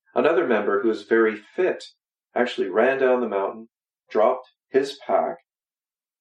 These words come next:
uh, ran all the way back up to where we were, uh, realized how serious the situation was. It was getting very late in the afternoon, and carried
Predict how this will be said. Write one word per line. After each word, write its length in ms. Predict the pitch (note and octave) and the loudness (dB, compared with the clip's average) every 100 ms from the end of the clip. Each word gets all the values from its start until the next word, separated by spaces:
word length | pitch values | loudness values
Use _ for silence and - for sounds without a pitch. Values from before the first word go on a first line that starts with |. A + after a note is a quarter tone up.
| _ _ _ A#2+ | _ _ _ -14
uh, 80 | - | -10
ran 300 | G#2 G#2+ G#2+ | -4 -2 0
all 240 | B2 D3 | 2 2
the 60 | D3+ | 2
way 160 | C#3+ | 0
back 300 | B2 A2 G#2 | 2 2 0
up 200 | A2+ - | -4 -6
to 160 | - G2 | -8 -14
where 260 | G2 G2 G2 | -4 -2 0
we 180 | A#2 | -2
were, 340 | A2+ F2+ F#2 G2+ _ _ _ _ _ F2+ | -2 -4 -10 -14 _ _ _ _ _ -20
uh, 100 | F2+ _ | -20 _
realized 520 | G#2 B2 A2+ G2 F#2+ - | 0 2 4 0 0 -4
how 100 | F#2+ | -6
serious 520 | - A#2+ A#2 G2 - | -2 0 2 2 0
the 100 | F#2+ | -8
situation 600 | - G2 G2+ G2+ A#2 - | -2 -2 0 -2 -2 -4
was. 180 | F2+ G2 | -8 -4
It 40 | |
was 120 | F2 | -6
getting 280 | - G2 F2+ | 0 0 0
very 220 | F2+ F2+ | 0 2
late 240 | F2+ F#2 F2 | 2 2 0
in 20 | |
the 120 | F#2 F2+ | -2 -2
afternoon, 580 | F#2 - F#2+ F#2+ G#2+ B2 _ _ _ - | -2 -4 -8 -8 -10 -16 _ _ _ -6
and 340 | F#2+ F#2+ F#2+ _ - | -2 -2 -4 _ -8
carried 520 | D#3 - D#3 A2+ G#2+ | 0 2 2 0 -2